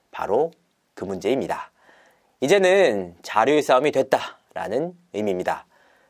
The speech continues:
관련 내용을 취재 중에 있습니다. 여기서 분명한 사실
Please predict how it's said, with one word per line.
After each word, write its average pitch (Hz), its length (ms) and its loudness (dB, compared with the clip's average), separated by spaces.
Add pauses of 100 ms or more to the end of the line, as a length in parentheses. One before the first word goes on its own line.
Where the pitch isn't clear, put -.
(180)
관련 196 340 4
내용을 185 540 4 (220)
취재 104 280 -4
중에 95 240 0
있습니다. 98 520 -4 (500)
여기서 175 680 4
분명한 196 440 2
사실 208 380 2